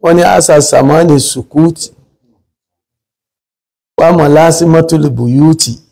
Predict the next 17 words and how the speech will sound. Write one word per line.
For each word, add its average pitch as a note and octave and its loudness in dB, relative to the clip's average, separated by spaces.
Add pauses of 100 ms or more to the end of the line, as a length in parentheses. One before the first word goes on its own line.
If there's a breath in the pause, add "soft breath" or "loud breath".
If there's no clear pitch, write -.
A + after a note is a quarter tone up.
(540)
Àwa D#3 4
gan E3+ 2
ló F3+ 2
yẹ E3 2
lásìkò F3 0
yìí. - -12 (1300)
Nítorí G#3 4
lásìkò A3+ 2
yìí, D#3+ 0 (140)
àsìkò D#3+ -2
kéèyàn G3 2
dákẹ́, F3 2
kó F3+ 2
dákẹ́ F3+ 2
ẹnu D#3+ 2
ẹ̀ D3 2
ni. C#3+ -8